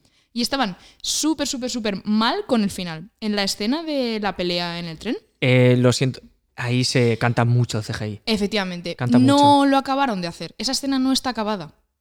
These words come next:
Speaker 1: La enviaron así al cine.
Speaker 2: Se le ve
Speaker 1: Plan,
Speaker 2: un poco cutrón esa escena.
Speaker 1: es muy cutre y ellos estaban muy tristes y bastante decepcionados con esa escena porque es que no les dio tiempo realmente a acabarla. Y se nota bastante la, en plan, el fallo en
Speaker 2: Sí.
Speaker 1: esa escena.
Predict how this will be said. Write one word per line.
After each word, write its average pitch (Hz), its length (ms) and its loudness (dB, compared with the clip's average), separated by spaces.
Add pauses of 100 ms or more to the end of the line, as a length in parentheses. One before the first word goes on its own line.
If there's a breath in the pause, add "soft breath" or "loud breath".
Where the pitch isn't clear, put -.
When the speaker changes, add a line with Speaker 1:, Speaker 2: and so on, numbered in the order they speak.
Speaker 1:
La 202 360 -2
enviaron 208 400 0
así 254 180 -2
al 240 120 -2
cine. 247 200 -4
Speaker 2:
Se 147 140 -2
le 123 80 4
ve - 60 4
Speaker 1:
Plan, 135 80 2
Speaker 2:
un - 20 -4
poco 151 180 2
cutrón 117 380 -2
esa - 180 -8
escena. 120 220 -6
Speaker 1:
es 240 100 0
muy 269 180 2
cutre 247 460 -2
y 214 80 -2
ellos 254 180 -2
estaban 262 360 -2
muy 247 320 0
tristes 269 340 -4
y - 20 0
bastante 226 300 -2
decepcionados 214 640 -4
con 240 80 -4
esa 226 120 -2
escena 233 280 -4
porque 208 220 -10
es - 80 -8
que 220 100 -8
no 214 180 -4
les 240 160 -4
dio 220 140 -10
tiempo 220 460 -6
realmente 214 480 -2
a 226 40 -4
acabarla. 180 440 -8 (260 soft breath)
Y 214 120 -4
se 196 120 -2
nota 190 200 -4
bastante 196 440 -6
la, 165 600 -8 (100)
en 190 120 -8
plan, 175 280 -6
el 180 140 -4
fallo 170 420 -6
en 175 80 -10
Speaker 2:
Sí. 175 80 -4
Speaker 1:
esa 156 80 -2
escena. 156 360 -8